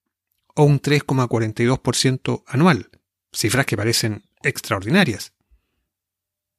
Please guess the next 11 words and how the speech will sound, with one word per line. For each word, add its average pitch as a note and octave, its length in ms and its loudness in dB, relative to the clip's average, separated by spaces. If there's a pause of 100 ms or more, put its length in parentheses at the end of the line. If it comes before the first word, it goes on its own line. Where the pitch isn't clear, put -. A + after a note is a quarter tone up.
(400)
Siguiendo D#4 400 4
esta G3+ 160 2
línea, A#2 380 0 (100)
Stark - 500 0
cree G3 240 2
que F#3+ 80 -2
el E3 100 0
cristianismo D3+ 840 -2 (720)
habría F#3+ 340 2
pasado C3 480 0
de A2+ 300 -4